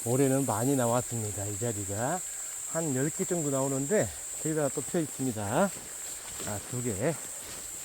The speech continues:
아이고, 아이고. 경사가 심해가지고, 아이고, 아이고, 아이고. 조심해야 됩니다. 자,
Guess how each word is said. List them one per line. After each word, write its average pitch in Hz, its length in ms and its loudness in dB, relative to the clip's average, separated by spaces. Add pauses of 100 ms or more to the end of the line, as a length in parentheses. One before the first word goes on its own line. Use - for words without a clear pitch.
(560)
아이고, 165 180 0
아이고. 143 100 0 (1300)
경사가 135 540 -2 (1160)
심해가지고, 190 600 2
아이고, 214 200 8
아이고, 214 100 8
아이고. 180 160 4 (1160)
조심해야 123 360 0
됩니다. 101 320 -4 (1500)
자, 80 80 -6